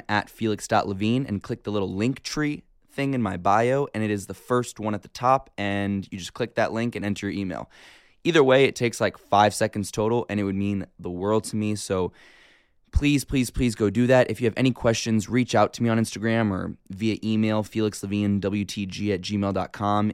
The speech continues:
If you want me to manually add you to the subscriber list, I will do that as well,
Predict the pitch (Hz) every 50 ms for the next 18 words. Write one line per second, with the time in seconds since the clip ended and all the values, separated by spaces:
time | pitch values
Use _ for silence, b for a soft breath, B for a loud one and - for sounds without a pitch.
0 | - - 104 98 - - 104 95 90 101 104 - - 104 101 101 92 - - 101
1 | 92 92 98 107 113 113 113 113 117 113 113 113 - 110 113 110 107 104 107 98
2 | - 107 104 101 - 101 - - - 110 107 107 104 110 104 107 107 107 - -
3 | - - 98 98 95 95 90 - 95 95 92 98 95 92 - - - - - 101
4 | 110 110 107 107 104